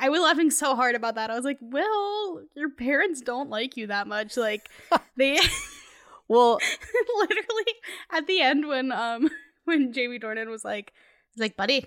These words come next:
Speaker 1: c-, come with me." I was like, "What about Will?" Like <laughs>
Speaker 2: Well, they have the moment where he's, like, helping the dad. uh, Will is helping the dad with something on the workbench.
Speaker 1: I mean, the only thing Will was good for was that brick.
Speaker 2: Oh my God, what a hero.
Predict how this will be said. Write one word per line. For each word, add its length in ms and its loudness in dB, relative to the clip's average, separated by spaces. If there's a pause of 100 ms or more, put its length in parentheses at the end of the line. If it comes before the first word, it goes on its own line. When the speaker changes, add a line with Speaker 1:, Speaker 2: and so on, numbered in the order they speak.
Speaker 1:
c-, 60 -12 (240)
come 140 -4
with 160 -4
me." 100 -4
I 40 -4
was 80 -6
like, 120 -8
"What 100 -2
about 220 -2
Will?" 380 -2
Like 340 -8
<laughs> 1500 -6
Speaker 2:
Well, 120 0
they 120 4
have 120 0
the 100 0
moment 340 0
where 180 0
he's, 260 -4
like, 320 -2
helping 840 -4
the 80 -6
dad. 460 -2
uh, 100 -4
Will 280 0
is 100 -4
helping 300 -4
the 100 -4
dad 260 -4
with 240 -6 (220)
something 360 -6
on 100 -2
the 60 -6
workbench. 640 -6 (720)
Speaker 1:
I 100 4
mean, 380 0
the 160 -4
only 360 0
thing 300 -2
Will 260 -2
was 180 -6
good 220 -10
for 200 -10
was 140 -10
that 240 -6
brick. 360 -10 (1040)
Speaker 2:
Oh 100 4
my 120 2
God, 300 0
what 120 2
a 40 2
hero. 360 0